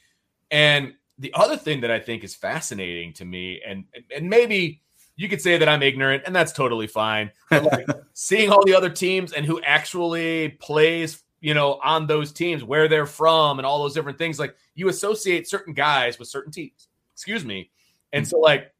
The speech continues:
Speaker 1: for example, when the Cubs, you know, they had the World Baseball Classic, and all my favorite Cubs were playing on all these different teams and playing for their country and all these different, it's like, "Oh, okay, he came from there, and he came from there. That's cool." Like,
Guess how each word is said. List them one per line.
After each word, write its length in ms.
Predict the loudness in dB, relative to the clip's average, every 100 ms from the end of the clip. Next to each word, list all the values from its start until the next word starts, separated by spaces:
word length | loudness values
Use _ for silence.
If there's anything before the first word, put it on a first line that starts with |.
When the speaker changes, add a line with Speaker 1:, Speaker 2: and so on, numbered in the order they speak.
| _
Speaker 1:
for 80 | -6
example, 480 | -2 0 0 0 -2
when 260 | -2 -6 -12
the 80 | -8
Cubs, 480 | 0 0 0 -12 -20 _ _ -12
you 120 | -4
know, 100 | -2
they 80 | 0
had 100 | -2
the 60 |
World 180 | -2 0
Baseball 320 | 0 0 -2
Classic, 400 | 0 -2 -2 -4
and 80 | -6
all 80 | -4
my 100 | -4
favorite 340 | -4 -6 -6
Cubs 380 | -2 -2 -2 -8
were 260 | -4 -2 -2
playing 340 | -2 -2 -2
on 100 | -2
all 140 | -2 -2
these 160 | -6
different 280 | -8 -8 -8
teams 380 | -4 -4 -4 -10
and 120 | -16 _ _ _
playing 220 | -4 -4
for 80 | -4
their 120 | -6
country 560 | -4 -6 -4 -4 -2 0
and 80 | 2
all 120 | 2
these 160 | 0
different, 220 | -6 -8 -10
it's 100 | -10
like, 80 | -8
"Oh, 260 | -4 -2
okay, 280 | -2 -2 -4
he 100 | -6
came 220 | -8 -10
from 160 | -12 -10
there, 300 | -4 0 0
and 80 | 0
he 80 | -2
came 240 | -4 -4
from 140 | -6
there. 220 | -4 0 2
That's 160 | 0
cool." 380 | -2 0 2 4
Like, 200 | 2 0